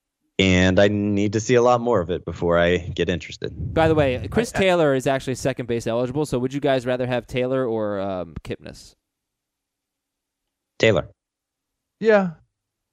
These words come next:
Speaker 2: Okay, and finally, Rowdy Tellez double dong. Tellez is fourteen percent owned. He's been a lot better against lefties this year, which is surprising. He's been terrible against righties. He crushed an Andrew Heaney pitch yesterday, a, a bomb to center field.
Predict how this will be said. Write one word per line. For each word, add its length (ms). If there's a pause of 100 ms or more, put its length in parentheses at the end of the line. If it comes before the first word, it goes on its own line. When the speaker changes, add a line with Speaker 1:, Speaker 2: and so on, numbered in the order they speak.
(680)
Speaker 2:
Okay, 300
and 160
finally, 300
Rowdy 320
Tellez 420
double 240
dong. 440
Tellez 380
is 160
fourteen 640
percent 420
owned. 340 (600)
He's 140
been 180
a 80
lot 340
better 240
against 300
lefties 540
this 200
year, 140
which 160
is 100
surprising. 520
He's 140
been 180
terrible 500
against 260
righties. 380
He 60
crushed 720 (400)
an 100
Andrew 320
Heaney 260
pitch 240
yesterday, 340
a, 140 (920)
a 40
bomb 420
to 40
center 220
field. 180